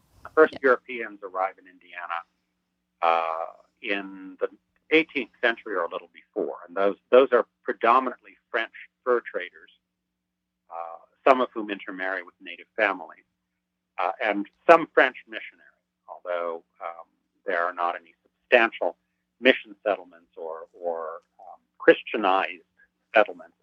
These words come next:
Speaker 1: outside of Vincennes, uh, prior to the time of the American Revolution. There are, there are native people who are Christian converts, at least nominally, uh, but there aren't any large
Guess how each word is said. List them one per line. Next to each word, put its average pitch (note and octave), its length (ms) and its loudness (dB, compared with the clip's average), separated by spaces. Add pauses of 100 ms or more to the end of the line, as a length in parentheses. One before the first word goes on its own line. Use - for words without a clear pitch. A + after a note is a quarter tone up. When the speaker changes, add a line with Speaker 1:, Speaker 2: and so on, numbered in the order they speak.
Speaker 1:
outside F#2 440 0
of E2+ 100 -16
Vincennes, - 640 -10 (840)
uh, E2 220 -10 (120)
prior F#2+ 480 -2 (160)
to F#2+ 60 -20 (100)
the E2 140 -20 (180)
time E2+ 180 -6
of E2 80 -20
the E2+ 80 -20 (100)
American D#2+ 380 -16
Revolution. F2 500 -20 (160)
There E2 140 -2
are, E2 100 -2 (140)
there A#2 160 8
are A2 100 6
native A2 280 -10 (100)
people G2+ 400 -20
who F2+ 140 -16
are D#2 180 -10
Christian - 340 -18 (220)
converts, B2 420 -6 (140)
at - 160 -20
least - 180 -20 (960)
nominally, A#2 320 4 (1000)
uh, E2+ 260 -6 (100)
but G2+ 120 -8
there G2 140 -4
aren't A2 240 -6
any F#2+ 220 -20
large F2 340 -8